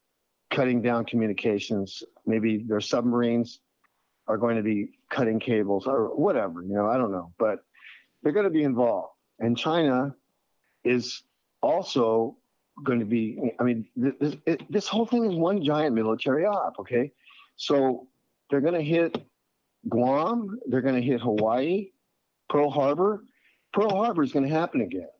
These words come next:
you know, December seventh, nineteen forty-one. Well, those guys that lived eighty years ago, during that day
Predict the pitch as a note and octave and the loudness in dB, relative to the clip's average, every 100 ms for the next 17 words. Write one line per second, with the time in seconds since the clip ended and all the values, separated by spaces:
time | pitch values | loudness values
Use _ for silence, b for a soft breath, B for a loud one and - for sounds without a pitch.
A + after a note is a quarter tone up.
0 | _ _ _ _ - G#2+ A2+ C#3+ D3 _ | _ _ _ _ -4 0 0 0 -6 _
1 | - A2 D4 B2+ - C3+ D3 F3 - _ | -10 -2 2 0 2 2 2 -6 -12 _
2 | _ _ _ _ A2 B2 D3 C#3 C3 C#3 | _ _ _ _ -2 0 0 2 2 2
3 | A#2+ C#3 E3+ E3 _ _ b b b B2 | 2 0 0 -6 _ _ b b b 2
4 | C#3+ D3 C#4+ - _ - - - A#2 E3+ | 4 2 0 -12 _ -20 -20 -2 0 0
5 | D3 E3 - - C#3+ D#3 C#3+ D3+ C#3 E3 | 0 0 0 0 0 2 2 4 2 0
6 | E3+ B2+ C3 C3 - _ _ _ _ _ | 2 2 4 2 -4 _ _ _ _ _
7 | _ - G#2+ D#3 D#3 D#3 B2+ D3 E3 B2+ | _ -8 0 2 4 4 2 2 4 4
8 | A#2+ | 2